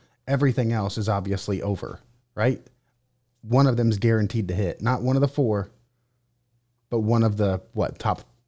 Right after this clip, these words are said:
thirty-two? I mean, there's not gonna be something crazy happen here. So here's a few things for you to kick around. A few players have won this award multiple times.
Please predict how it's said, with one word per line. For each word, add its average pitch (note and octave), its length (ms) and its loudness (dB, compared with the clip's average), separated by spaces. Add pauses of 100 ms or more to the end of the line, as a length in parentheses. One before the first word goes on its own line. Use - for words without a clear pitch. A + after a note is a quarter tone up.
(840)
thirty-two? G#2+ 540 0
I - 40 -14
mean, A#2 120 2
there's G#2+ 160 4
not A#2+ 100 2
gonna G#2+ 160 2
be G#2 60 2
something - 240 -6
crazy F#2 280 -4
happen D#2+ 280 -6
here. - 220 -10 (840)
So A#2+ 180 0
here's D3+ 220 6
a F#3 60 4
few D#3+ 180 0
things A2 520 0
for - 140 -6
you G#2 480 2
to F2+ 540 -4 (240)
kick G#2 180 -6
around. B1 340 -6 (1500)
A G#2+ 100 -4
few F3 220 0
players A2+ 360 0
have G2 120 -2
won G#2 160 0
this A2 160 -2
award F2+ 380 -2
multiple D#2+ 320 -6
times. - 420 -12